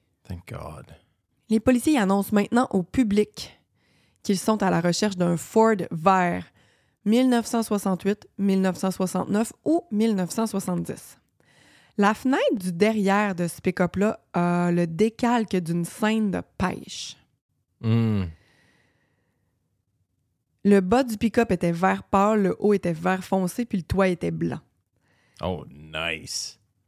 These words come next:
Speaker 2: Les autorités de partout au Missouri connaissaient la description du pick-up, mais il y a aucune trace nulle part.
Speaker 1: Mhm.
Speaker 2: Les autorités demandent l'aide du public, puis donnent les infos qu'ils avaient dans l'espoir de retrouver Angela.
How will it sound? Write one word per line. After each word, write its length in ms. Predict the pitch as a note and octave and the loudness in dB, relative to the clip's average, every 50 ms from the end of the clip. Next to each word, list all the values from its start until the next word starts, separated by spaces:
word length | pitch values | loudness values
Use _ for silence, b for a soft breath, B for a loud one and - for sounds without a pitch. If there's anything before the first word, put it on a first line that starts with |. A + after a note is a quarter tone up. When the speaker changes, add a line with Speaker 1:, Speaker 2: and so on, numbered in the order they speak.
| _ _ _ _ _ _ | _ _ _ _ _ _
Speaker 2:
Les 240 | F#3+ G3 G#3 G3 F3 A3 | 0 2 2 4 4 2
autorités 400 | G#3+ A#3+ A3+ G#3+ A3 - B3 A#3 | 4 4 2 0 0 0 -2 -2
de 60 | - _ | -2 _
partout 340 | _ B3 B3 A#3 - - B3 A#3+ | _ 0 0 0 -2 -2 0 2
au 20 | |
Missouri 420 | A3+ G#3+ F#3+ - - G3 F#3 A3 | 2 0 0 0 -2 -2 -2 0
connaissaient 400 | - G#3+ G3+ F#3+ F3+ F3+ - G3+ | 0 0 2 2 0 0 0 0
la 100 | F#3+ F#3 F3 | 0 0 0
description 460 | E3+ E3+ - - F3 - - F3+ F3 | 0 -2 -2 -4 -6 -4 -2 -2 -2
du 140 | E3+ D#3 D3+ | -2 -4 -6
pick-up, 340 | - D#3+ - - G#3 A3+ - | -10 -6 -2 -2 -2 -2 -2
mais 120 | - F#3 E3+ | -2 -2 -2
il 40 | E3 | -2
y 40 | E3+ | -2
a 60 | - - _ | -4 -4 _
aucune 360 | F#3+ G#3 G#3 - - F#3+ F3+ E3 | -4 -4 -2 -2 -4 -4 -4 -6
trace 480 | - - F3 F3 F3+ - - - - _ _ - | -6 -6 -6 -6 -6 -8 -12 -18 -20 _ _ -4
nulle 200 | F3+ F3 F3+ E3+ | -2 -2 -2 -4
part. 300 | - - - _ _ _ _ _ _ _ _ _ _ _ _ _ _ _ | -6 -10 -12 _ _ _ _ _ _ _ _ _ _ _ _ _ _ _
Speaker 1:
Mhm. 540 | - F#2+ F#2 F2 E2 E2+ E2 E2 E2 D#2+ D#2+ D#2+ _ _ _ _ _ _ _ _ _ _ _ _ _ _ _ _ _ _ _ _ _ _ _ _ _ _ _ _ _ - | -8 -8 -6 -6 -6 -8 -8 -8 -10 -10 -12 -14 _ _ _ _ _ _ _ _ _ _ _ _ _ _ _ _ _ _ _ _ _ _ _ _ _ _ _ _ _ 2
Speaker 2:
Les 240 | G#3 A3+ B3 A3 | 4 4 6 4
autorités 480 | B3 A#3+ B3+ A3+ A3 A3 - B3+ B3 B3+ | 4 2 2 0 0 -2 0 0 0 4
demandent 460 | G#3+ G3+ F#3 F#3 F#3+ F#3 F#3+ F#3+ F3+ F3+ | 4 4 4 4 4 2 2 2 2 2
l'aide 280 | G3 G3+ G3+ G3+ F3+ | 2 4 4 2 0
du 120 | D#3+ D#3 D#3 | -2 -6 -4
public, 380 | - F#3 F3 D#3+ F3+ A#3 - - _ _ | -4 -2 0 2 2 0 0 -2 _ _
puis 260 | - G3+ G3 G3 F#3 | -4 -2 0 0 0
donnent 360 | F3 F3 G3+ A3+ C4 D4 C#4+ | 2 4 4 4 4 4 2
les 260 | B3 G#3 G3 E3+ F#3 | 2 2 0 0 0
infos 320 | F#3+ F#3+ F#3 - - A#3 A#3 | 2 0 0 0 0 -2 -2
qu'ils 340 | - - G3+ F#3 E3+ E3+ | 0 -2 -2 -2 0 0
avaient 280 | F#3+ F3+ F3 E3+ G3 G#3 | 0 0 2 2 0 2
dans 120 | G3+ F#3+ | 2 0
l'espoir 380 | F3+ F3+ F3 - - G3 G3+ G#3 | 0 0 -2 -2 0 0 0 2
de 80 | F#3 F3+ | 2 0
retrouver 400 | E3+ F3+ E3+ E3+ E3+ F3+ G3 F#3+ | 0 0 -2 -2 -2 0 0 2
Angela. 500 | F#3 F3+ E3+ F3 F3 E3+ F3 F3+ G#3+ | 0 0 0 0 0 2 0 0 -2